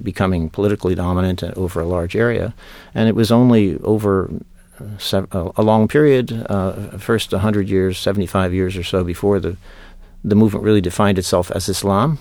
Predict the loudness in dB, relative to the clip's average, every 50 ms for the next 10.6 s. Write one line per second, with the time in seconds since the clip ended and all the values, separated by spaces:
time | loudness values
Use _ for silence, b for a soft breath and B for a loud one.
0 | -6 -6 -4 -2 -2 -2 -4 -4 -6 -4 -4 -4 -4 -4 -4 -4 -4 -4 -6 -6
1 | -6 -6 -6 -4 -6 -6 -4 -4 -6 -4 -2 0 0 2 0 0 -2 -6 -12 -6
2 | -2 2 4 4 4 4 4 2 2 0 -2 -2 -4 -6 -4 -4 -4 -4 -4 -6
3 | -8 b b b b -2 0 0 0 0 0 2 2 2 0 0 -2 -4 -6 -8
4 | -4 0 2 2 4 2 2 0 B B B B B B B B B B B -20
5 | -20 -12 -8 -4 -4 -4 -2 -2 0 0 2 2 4 4 4 2 2 -2 -8 -20
6 | -20 -20 -16 -12 -10 -10 -8 -6 -6 -4 -2 0 -2 0 0 -2 -2 -2 0 0
7 | 0 -2 -2 -2 -4 -4 -4 -4 -4 -2 -2 -2 -4 -6 -10 -14 B B B B
8 | B -8 -6 -4 -4 -2 -2 -4 -4 -4 -6 -8 -10 -12 -16 -14 -10 -8 -6 -4
9 | -4 -4 -2 -2 -2 -2 -2 -4 -6 -8 -8 -8 -8 -8 -8 -8 -6 -6 -6 -6
10 | -6 -6 -8 -6 -4 -4 -4 -4 -4 -8 -12 -12